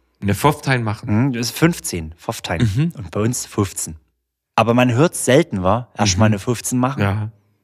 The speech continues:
Speaker 2: Gefällt mir aber.
Speaker 1: Das wollen wir wieder in unseren aktiven Wortschatz mit
Speaker 2: Genau.
Speaker 1: einpflegen.
Speaker 2: Ja. Wenn du richtig fertig bist,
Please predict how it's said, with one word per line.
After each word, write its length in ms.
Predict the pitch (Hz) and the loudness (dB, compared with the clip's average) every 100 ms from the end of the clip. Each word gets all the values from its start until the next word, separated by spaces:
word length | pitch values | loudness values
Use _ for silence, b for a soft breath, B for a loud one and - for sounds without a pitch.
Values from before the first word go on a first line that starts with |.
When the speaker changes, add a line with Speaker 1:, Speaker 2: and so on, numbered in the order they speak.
| - | -16
Speaker 2:
Gefällt 280 | - 113 131 | 0 2 4
mir 140 | 107 | 2
aber. 300 | 104 95 90 _ _ _ _ _ - | 0 -2 -6 _ _ _ _ _ -4
Speaker 1:
Das 180 | 110 | 0
wollen 160 | 135 143 | 2 2
wir 120 | 143 | 2
wieder 200 | 131 127 | 0 -2
in 60 | 113 | -4
unseren 420 | 117 117 110 95 | -4 -4 -4 -6
aktiven 380 | 101 - 107 101 | -8 -4 -4 -2
Wortschatz 400 | 113 - 113 - | -4 -4 -6 -6
mit 120 | 92 78 92 101 - | -6 -4 -6 -6 0
Speaker 2:
Genau. 260 | 185 151 | 2 2
Speaker 1:
einpflegen. 460 | 90 101 92 90 107 - _ | 2 2 0 -2 -10 -16 _
Speaker 2:
Ja. 400 | 110 92 117 135 _ _ _ | 0 0 -2 -10 _ _ _
Wenn 120 | 110 | 2
du 100 | 110 | 4
richtig 240 | 131 - - | 6 4 2
fertig 280 | - - - | -2 -4 2
bist, 300 | 214 - | 2 0